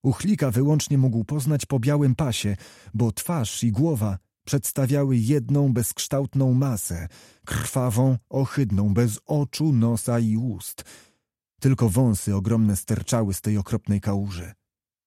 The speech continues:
Pan Kmicic świecił dalej. Drugi z kolei leżał zęd z wyszczerzonymi zębami i wyszłymi na wierzch oczyma, w których zeszkliło się przedśmiertne przerażenie.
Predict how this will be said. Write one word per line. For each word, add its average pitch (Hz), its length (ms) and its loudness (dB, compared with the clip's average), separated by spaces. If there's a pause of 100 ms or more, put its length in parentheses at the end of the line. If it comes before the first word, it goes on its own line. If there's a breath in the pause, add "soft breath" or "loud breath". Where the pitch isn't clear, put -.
(380)
Pan 117 200 2
Kmicic - 760 -4
świecił 117 480 -2
dalej. 104 440 -4 (680 loud breath)
Drugi 175 340 2
z - 80 -6
kolei 139 400 0
leżał 120 480 0
zęd 101 440 0 (300 soft breath)
z 92 120 -4
wyszczerzonymi 120 720 2
zębami 127 720 2
i 120 80 2
wyszłymi 117 500 2
na 113 140 4
wierzch 107 280 -2
oczyma, 101 480 -2 (320 soft breath)
w - 100 -18
których 143 340 0
zeszkliło 127 540 0
się 113 160 -2
przedśmiertne 127 800 -2
przerażenie. 110 720 -4